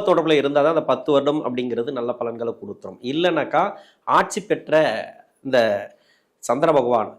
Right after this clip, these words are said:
கஷ்டத்தை தான் கொடுக்கும். ஏன்னா சனி பகவானை வச்சு தான் அந்த நட்சத்திராதிபதி எங்க இருக்காரு, அவர் என்ன தொடர்புல இருக்காரு, எப்படி இருக்காரு, அதை வச்சு தான் உங்களுக்கு பலன்கள் கிடைக்கும். ஒரு சில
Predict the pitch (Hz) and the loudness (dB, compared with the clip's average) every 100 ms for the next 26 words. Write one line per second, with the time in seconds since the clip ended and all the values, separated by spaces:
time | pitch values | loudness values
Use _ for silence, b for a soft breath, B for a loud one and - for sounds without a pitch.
0 | - - 151 143 139 143 127 110 - - | -12 -4 -2 0 2 0 -2 -6 -8 -14
1 | _ - 131 143 143 165 180 175 170 156 | _ -8 -2 0 0 2 4 4 4 4
2 | 135 117 120 - 139 165 196 b b b | 4 2 0 -2 0 0 -2 b b b
3 | _ - 135 135 139 139 196 190 180 160 | _ -6 -2 0 0 0 2 6 6 6
4 | 139 127 104 - 117 151 170 156 135 110 | 2 0 -6 -10 -6 2 2 4 4 2
5 | 107 - _ _ _ _ _ _ _ 113 | 0 -4 _ _ _ _ _ _ _ 0
6 | 139 135 170 170 156 151 156 139 - 113 | 2 4 4 2 2 2 4 2 2 -2
7 | 113 117 120 156 120 110 107 120 131 143 | -2 -4 -2 -2 -2 -4 -2 0 2 2
8 | 143 160 160 147 127 - - 120 123 135 | 0 -2 0 0 -2 -6 -4 -2 -2 -6
9 | 113 107 101 104 - b b b 156 165 | -6 -10 -10 -16 -18 b b b 2 4
10 | 185 | 4